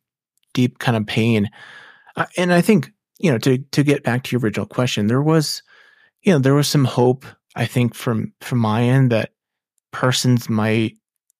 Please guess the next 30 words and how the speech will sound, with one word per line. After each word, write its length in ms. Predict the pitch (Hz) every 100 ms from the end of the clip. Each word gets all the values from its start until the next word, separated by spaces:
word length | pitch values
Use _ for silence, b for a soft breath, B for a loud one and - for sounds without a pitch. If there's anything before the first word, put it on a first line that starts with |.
| _ -
you 100 | 113
know, 140 | 107
seek 360 | - - 131 -
to 560 | - 113 110 107 110 - -
continue 420 | - 131 - 135
to 80 | 123
collab 640 | 123 123 120 113 117 113 101
or 60 |
stay 260 | 101 - 120
in 80 | 113
relationship 640 | 113 113 - 117 - 104
in 100 | 104
some 460 | 101 - 127 120 117
capacity. 880 | - 117 - 107 104 - 92 95 - b b b b b
Um, 640 | - 98 95 95 98 95 127 _ _ _ -
certainly 400 | - 139 135 120
there's 180 | 107
a 60 | 101
hope 320 | - 98 -
that 220 | 101 98
they 100 | 113
would 240 | 104 95 - b b b b b b
stay 320 | - 120 113
in 140 | 98
church 520 | - 123 123 131 -
or 220 | 127 107 120
connect 280 | - 117 120
with 120 | 107
another 320 | 107 101 123 127
church. 560 | - 123 117 - -